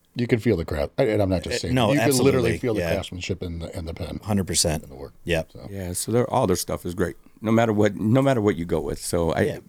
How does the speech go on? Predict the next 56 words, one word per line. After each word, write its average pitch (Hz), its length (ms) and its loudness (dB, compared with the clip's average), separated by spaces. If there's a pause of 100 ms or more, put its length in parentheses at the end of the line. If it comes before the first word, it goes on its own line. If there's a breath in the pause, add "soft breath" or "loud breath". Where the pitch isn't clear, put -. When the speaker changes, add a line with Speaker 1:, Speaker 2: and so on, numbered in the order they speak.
Speaker 3:
and, 110 260 -8
and 117 140 -2
I - 20 2
don't 120 140 2
know 110 100 4
why 101 240 2
I 92 60 0
never 92 240 0
brought 87 260 -2
up 76 80 -10
the - 80 -6
knives 82 320 -4
before, 85 380 -4
and 82 100 -4
I 80 40 -4
was 80 140 -6
talking 82 300 -4
to 76 60 -2
Will, 82 360 0 (720 soft breath)
and, 95 200 -8
uh, - 80 -12 (160)
I'm 101 80 -2
like, 117 180 0
"You 185 60 0
know 202 60 2
what? 214 220 -4
Let 156 120 -4
me 208 80 0
bring 165 220 4
up 156 120 4
the 104 80 2
knives 120 440 -2
for - 160 -8
once." 85 520 -4
Speaker 2:
Yeah. 127 180 -4 (680 soft breath)
Speaker 3:
Um, 85 200 -12
because 92 280 0
it's 90 160 -2
an 87 80 2
unbelievable 90 560 0
knife. 85 320 -4
So 82 340 -8 (180)
Speaker 1:
I 104 80 2
know 101 220 4
Amy 98 300 2
is 92 120 0
a 95 40 2
little 95 240 0
perturbed 98 480 -4
with 98 180 -4
me 98 120 -2
because 87 340 -4
I 82 80 -2
got 85 340 -8
our 82 120 -6
thirteen-year-old 82 840 -6